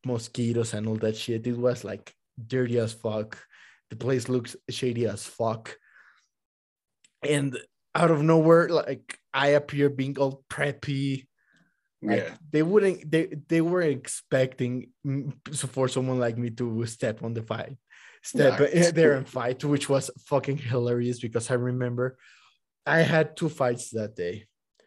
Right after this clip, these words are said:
Speaker 2: Yeah.
Speaker 1: And, uh, uh, when, when, the first time I stopped, uh, uh, I stepped on the ring that day, wh-, the coach of the other guy was like, "Okay, these, okay, you're fighting," like, the,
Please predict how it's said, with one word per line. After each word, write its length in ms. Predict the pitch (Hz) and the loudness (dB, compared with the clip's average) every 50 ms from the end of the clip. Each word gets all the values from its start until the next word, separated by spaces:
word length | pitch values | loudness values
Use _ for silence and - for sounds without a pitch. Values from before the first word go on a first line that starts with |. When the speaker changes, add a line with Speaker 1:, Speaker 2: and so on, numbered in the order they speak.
| _ _ - | _ _ -10
Speaker 2:
Yeah. 200 | 104 87 - - - _ _ _ _ _ _ _ _ _ _ _ _ _ _ _ _ _ _ _ _ _ _ _ - | -8 -8 -8 -10 -14 _ _ _ _ _ _ _ _ _ _ _ _ _ _ _ _ _ _ _ _ _ _ _ -10
Speaker 1:
And, 360 | 113 110 - 135 135 127 123 | -8 -8 -6 -8 -6 -4 -4
uh, 120 | 131 131 131 - | -4 -6 -4 -4
uh, 120 | 143 143 143 - _ - | -6 -6 -6 -8 _ -10
when, 380 | - 147 147 151 156 - 160 151 | -2 2 2 4 4 4 2 2
when, 160 | 151 156 151 - | 2 2 0 -2
the 220 | - 143 135 147 | -8 0 0 0
first 260 | 143 - 180 175 175 - | 0 0 -4 -4 -2 -2
time 200 | 185 180 180 180 | -4 -2 -2 -2
I 80 | 170 | -4
stopped, 380 | 165 170 - - 156 151 151 - | -4 -4 0 0 0 0 0 -2
uh, 120 | 156 151 - | -6 -6 -4
uh, 160 | - 156 147 147 - | -4 -4 -4 -4 0
I 160 | 147 147 143 | 2 2 2
stepped 340 | 143 - - 147 - - - | 0 0 -6 -6 -6 -2 -2
on 160 | 143 139 131 | -2 0 0
the 120 | 120 113 113 | 0 0 0
ring 280 | 117 120 120 123 120 | 0 -2 -4 -4 -2
that 200 | 117 117 117 117 | -2 -2 -2 0
day, 220 | 120 120 120 127 - _ _ - _ _ _ _ _ _ - _ _ - | 0 -2 -2 -2 -4 _ _ -20 _ _ _ _ _ _ -20 _ _ -6
wh-, 240 | 147 139 147 147 143 | -2 0 2 2 2
the 100 | 143 143 | 2 0
coach 400 | - - 156 151 147 147 - - | 2 6 6 6 6 4 0 2
of 220 | 165 147 147 - 135 | 2 0 0 0 -4
the 120 | 135 131 | -2 -2
other 120 | 135 139 131 | -2 -2 -4
guy 180 | 131 - 131 131 | -6 -4 -4 -2
was 160 | 131 127 113 | -2 -2 -4
like, 200 | 113 107 113 113 - - - _ _ _ - - - - - - - - - - - - | -4 -6 -6 -8 -14 -14 -14 _ _ _ -20 -20 -20 -20 -20 -20 -20 -20 -20 -18 -4 4
"Okay, 380 | - 214 208 214 214 196 202 196 | 6 6 6 8 8 8 8 8
these, 240 | 180 214 240 254 262 240 - - - | 8 8 6 6 6 2 0 2 6
okay, 380 | 240 233 226 233 247 226 220 214 | 6 6 6 8 8 10 10 10
you're 180 | 214 208 233 226 | 8 8 4 2
fighting," 420 | 233 254 254 247 254 254 233 151 - - - _ _ - 165 | 4 6 6 6 6 4 -2 -6 -10 -14 -20 _ _ -2 0
like, 240 | 160 151 - - - _ - 160 143 - _ _ - | 2 2 0 -2 -10 _ -16 -16 -16 -16 _ _ -4
the, 520 | 165 156 170 175 185 - - 165 143 135 | 2 4 4 4 4 4 2 0 0 0